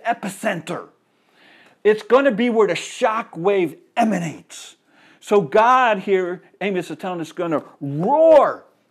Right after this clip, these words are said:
Can you, oh, just, you have to see it that way. And, and God doesn't do this with, without purpose. So h-, there's gonna be this shockwave, this roar is gonna be from him, and the epicenter is gonna be Jerusalem, Zion.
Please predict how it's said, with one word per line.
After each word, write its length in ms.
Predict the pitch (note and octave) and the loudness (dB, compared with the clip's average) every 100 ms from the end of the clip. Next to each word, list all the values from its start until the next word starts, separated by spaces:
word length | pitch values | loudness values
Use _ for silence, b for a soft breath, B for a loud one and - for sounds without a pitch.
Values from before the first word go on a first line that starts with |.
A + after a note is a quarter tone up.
| A3+ | -8
Can 2000 | G3 F#3+ G3 G3+ G3 G3 F3+ E3 D#3 D3 - - - - _ _ _ - E4 | -2 0 2 4 4 4 2 2 2 0 -4 -10 -12 -20 _ _ _ -12 -12
you, 140 | D#4 B3 | -12 -12
oh, 380 | C#4+ C#4+ C#4 A3+ | -8 -2 2 2
just, 240 | G3+ D4 | 2 -4
you 140 | A3+ A#3+ | -2 -4
have 380 | A#3 A#3+ D4 C#4+ | -2 -2 -4 -2
to 100 | C4+ | -8
see 320 | - C#4+ E4 | -6 -2 -2
it 140 | F4 | -2
that 260 | B3+ F3 - | -2 -4 -2
way. 320 | D3 A#2+ G2+ _ b b | -2 -2 -6 _ b b
And, 200 | G#3+ - | -10 -8
and 160 | A3 | -6
God 340 | G#3+ A#3 B3+ F3 - F3+ - A3+ G#3 | -2 -2 -4 -8 -16 -16 -16 -20 -14
doesn't 380 | F#3 A3 G#3 G3 | -6 -6 -4 -6
do 160 | F3 A3+ | -4 -2
this 500 | G#3+ G3 - - _ _ - _ _ - | -2 -4 -12 -20 _ _ -20 _ _ -4
with, 280 | G#3 G#3+ - | -4 -4 -6
without 360 | F#3 G#3 G3+ | -4 -2 -4
purpose. 360 | G3+ C4 B3 D3+ | -2 -2 -2 -4
So 180 | F#3 B B B B | -6 B B B B
h-, 80 | G3 | -8
there's 260 | F3+ G3 | 2 2
gonna 160 | G3 G#3+ | 2 -4
be 140 | F#3 | -2
this 160 | F#3 D#3 | -2 -4
shockwave, 600 | - G#3+ A3+ G#3+ F3 D#3 | -6 -8 -8 -6 -6 -6
this 180 | C#3 - | -8 -12
roar 500 | F3 G#3 E4+ E4 A#3+ | -14 -4 4 4 4
is 100 | D#3+ | 2
gonna 180 | G#3 F#3+ | -6 -4
be 100 | G3 | -6
from 220 | - E3+ | -6 -10
him, 260 | F#3 D4 A#3 | -4 -4 -2
and 100 | D#3+ | -4
the 80 | |
epicenter 440 | G3 A3 G3 G#3+ G3 | -4 -6 -10 -8 -10
is 80 | E3+ | -10
gonna 160 | G3 | -10
be 140 | D#3 D#3 | -6 -6
Jerusalem, 600 | C#3 C4+ C#4+ A#3 F#3 E3 | -6 -4 -4 -4 -8 -6
Zion. 360 | A#3 B3 D#3+ | -6 -6 -8